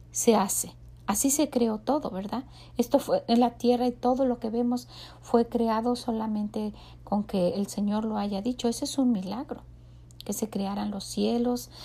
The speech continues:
la tierra, el sol, la luna, los animales, nosotros. Entonces, solamente con el poder de su palabra. Esa es la forma en que nuestro Dios hace milagros.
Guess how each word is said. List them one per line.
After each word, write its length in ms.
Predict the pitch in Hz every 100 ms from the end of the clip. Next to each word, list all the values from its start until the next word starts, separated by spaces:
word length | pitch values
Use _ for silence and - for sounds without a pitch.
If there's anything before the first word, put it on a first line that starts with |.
| - -
la 180 | 202 196
tierra, 520 | - 202 214 240 240
el 100 | 233
sol, 360 | - 214 214 214
la 100 | 190
luna, 520 | 202 220 240 247 240 - - -
los 160 | 233 226
animales, 800 | 220 208 208 208 220 233 240 233
nosotros. 840 | 220 214 - 214 214 - 226 - - - - - -
Entonces, 440 | - 254 254 262 -
solamente 1000 | - 262 277 277 254 247 240 262 262 - - - - - - -
con 200 | - 202
el 100 | 208
poder 420 | 202 208 190 208 208
de 120 | 214
su 160 | -
palabra. 600 | 208 190 175 - - - -
Esa 160 | 208 262
es 80 |
la 140 | 247 214
forma 380 | - 233 240 240
en 60 |
que 120 | 240
nuestro 320 | 208 214 - 185
Dios 320 | 180 175 - - - -
hace 260 | 208 214 233
milagros. 520 | 240 294 339 339